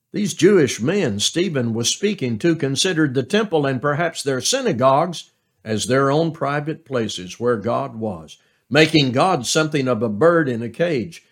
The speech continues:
Their wrong thinking led to many other errors, and it was part of their sinful condition. Jesus is addressing men who are sinners and need the Savior,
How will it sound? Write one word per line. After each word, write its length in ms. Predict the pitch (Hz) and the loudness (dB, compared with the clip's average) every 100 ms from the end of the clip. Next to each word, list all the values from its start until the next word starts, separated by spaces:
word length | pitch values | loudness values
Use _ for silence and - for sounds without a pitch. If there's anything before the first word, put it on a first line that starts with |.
| _ | _
Their 240 | 107 139 127 | 0 2 2
wrong 540 | 117 165 240 247 156 | 4 6 6 6 4
thinking 600 | 107 135 117 117 117 127 _ _ | 0 -2 -2 -4 -4 -6 _ _
led 420 | 113 160 175 139 | 2 6 6 6
to 100 | 139 | 0
many 580 | 127 135 185 185 196 185 | 0 2 2 2 0 -2
other 500 | - 160 156 156 156 - | 2 4 4 2 -2 -2
errors, 440 | 151 131 101 104 | 0 2 -2 -6
and 100 | 120 | -6
it 160 | 139 - | -6 -8
was 160 | 113 | -12
part 580 | - - 131 151 185 185 _ _ _ _ _ _ _ _ - | -12 -2 2 4 2 -4 _ _ _ _ _ _ _ _ -4
of 240 | 120 104 | -2 -2
their 160 | 110 101 | -4 -2
sinful 800 | - - 160 165 156 165 160 151 | -2 0 2 0 -2 -2 -2 -4
condition. 760 | - 147 127 208 202 82 78 _ _ _ _ | -6 -4 0 -2 -2 -8 -14 _ _ _ _
Jesus 600 | 101 131 185 185 185 180 | -2 2 4 4 2 2
is 180 | 147 131 | 0 0
addressing 800 | 123 98 117 160 165 131 110 110 | -2 -2 0 0 0 -2 -2 -2
men 340 | 135 175 190 165 | 0 0 2 0
who 160 | 135 | 0
are 120 | 113 104 | -2 -2
sinners 680 | - 156 170 180 180 - _ _ _ - | 2 4 2 0 -4 -10 _ _ _ -6
and 360 | 117 110 107 | -2 0 2
need 480 | 123 160 175 180 156 | 2 4 4 2 -2
the 140 | 127 123 | -2 0
Savior, 720 | - 165 170 104 101 92 | 2 2 2 0 -4 -8